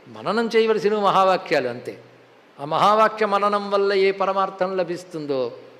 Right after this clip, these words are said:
భగవన్నామ అర్థ విచారణ వల్ల కూడా అదే ఫలితం లభిస్తుంది. తెలుసుకోండి ఇక్కడ. అందుకే నామాల్ని మామూలుగా తీసుకోవడం కాదు, మామూలుగా తీసుకోవడం మానేయండి, సీరియస్గా తీసుకోండి.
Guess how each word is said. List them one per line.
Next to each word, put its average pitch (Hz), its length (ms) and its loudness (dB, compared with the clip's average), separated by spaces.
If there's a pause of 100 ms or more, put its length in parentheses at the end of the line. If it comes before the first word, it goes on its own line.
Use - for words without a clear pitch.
(440)
భగవన్నామ 156 640 -2
అర్థ 151 320 -4
విచారణ 165 600 2
వల్ల 160 220 0
కూడా 202 460 2 (520)
అదే 240 200 6
ఫలితం 220 360 4
లభిస్తుంది. 180 440 -4
తెలుసుకోండి 165 400 -10
ఇక్కడ. - 140 -20 (1900)
అందుకే 151 220 -6
నామాల్ని 160 640 -4 (340)
మామూలుగా 170 360 -4
తీసుకోవడం 165 480 -4
కాదు, 160 260 -2 (720)
మామూలుగా 185 460 0
తీసుకోవడం 190 460 -2
మానేయండి, 185 520 2 (680)
సీరియస్గా 180 520 0
తీసుకోండి. 135 480 -10